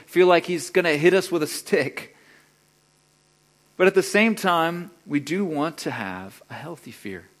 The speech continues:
a reverent fear, seeing him as a good and just and loving Father that longs to lead us and guide us in our lives. He is a God that wants to see us grow and move forward. He's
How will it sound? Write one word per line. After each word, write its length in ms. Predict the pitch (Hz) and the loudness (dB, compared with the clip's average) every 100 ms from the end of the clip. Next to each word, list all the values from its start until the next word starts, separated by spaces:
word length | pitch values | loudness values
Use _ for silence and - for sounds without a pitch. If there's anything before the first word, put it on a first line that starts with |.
| _ _ _ _ _ _ _ | _ _ _ _ _ _ _
a 80 | 135 | -8
reverent 580 | 120 135 139 120 104 - | 0 0 0 -4 -8 -12
fear, 340 | _ - 101 95 | _ -10 -8 -8
seeing 380 | - 175 196 175 | -6 -2 -2 0
him 380 | 170 165 160 147 - - _ _ _ _ | -2 -2 -4 -10 -18 -20 _ _ _ _
as 200 | 120 127 | -6 -4
a 120 | 139 123 | -2 -4
good 640 | 117 117 143 143 139 143 - _ _ _ _ | -6 -6 -2 0 -2 -6 -14 _ _ _ _
and 220 | 113 113 | -10 -10
just 520 | 104 135 123 110 - | -4 -4 -4 -6 -12
and 220 | - 117 107 | -10 -6 0
loving 320 | 117 127 131 | 0 -2 -8
Father 500 | - 113 113 110 110 - _ _ _ _ | -4 -2 -2 -4 -8 -12 _ _ _ _
that 160 | 143 135 | -12 -4
longs 420 | 127 160 160 - | -2 -2 -4 -8
to 100 | 160 | -4
lead 380 | 143 156 185 156 | -4 -2 -4 -4
us 240 | 113 - | -6 -8
and 180 | 127 123 | -8 -2
guide 340 | 147 143 196 | 2 4 4
us 200 | 170 135 | 2 2
in 120 | 143 123 | -2 0
our 140 | 117 | 0
lives. 340 | 113 110 110 | 2 0 0
He 180 | - 170 | 0 4
is 200 | 170 160 - - - _ - | 4 0 -8 -20 -20 _ -4
a 120 | 139 | -2
God 340 | 139 170 202 185 | 4 4 6 2
that 140 | 165 | -2
wants 320 | 156 170 180 | -2 -4 -2
to 100 | - | -4
see 240 | 180 196 190 | -4 2 2
us 140 | 190 | 0
grow 540 | 151 156 185 220 208 | -4 2 4 6 6
and 120 | 151 147 | 4 0
move 240 | 175 185 | -2 -2
forward. 480 | - 208 226 208 147 | 0 2 4 4 2
He's 260 | 175 175 | 0 -2